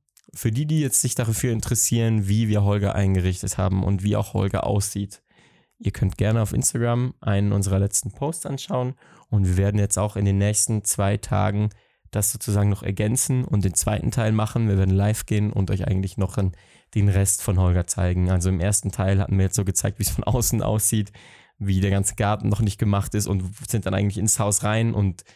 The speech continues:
sobald wir im Haus drin waren, haben wir Besuch bekommen. Und das ist das, was wir dann auch wiederholen werden. Das heißt, wenn ihr Lust habt, schaut in den nächsten zwei Tagen auf Instagram vorbei. Wir werden dann dort auch das Video hochladen und dann könnt ihr genau sehen, wie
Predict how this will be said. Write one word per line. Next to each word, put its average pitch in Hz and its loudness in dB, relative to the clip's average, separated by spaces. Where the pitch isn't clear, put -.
sobald 95 0
wir 202 2
im 180 2
Haus 101 0
drin 98 0
waren, 98 2
haben 95 2
wir 92 2
Besuch 95 0
bekommen. - -2
Und 95 0
das 117 0
ist 117 0
das, 127 -2
was 113 -2
wir 110 -4
dann 107 -2
auch 107 -4
wiederholen 104 0
werden. 147 0
Das 117 -2
heißt, 101 0
wenn 107 0
ihr 113 0
Lust 107 -2
habt, 110 -4
schaut 98 0
in - -4
den 98 4
nächsten 98 -2
zwei - -4
Tagen 95 0
auf 92 -2
Instagram 110 -2
vorbei. 101 0
Wir 92 0
werden 92 2
dann 92 2
dort 98 -2
auch - -6
das - -8
Video 101 0
hochladen 92 -2
und 104 -6
dann 98 -2
könnt 92 -6
ihr 92 -6
genau 92 2
sehen, 90 2
wie 104 0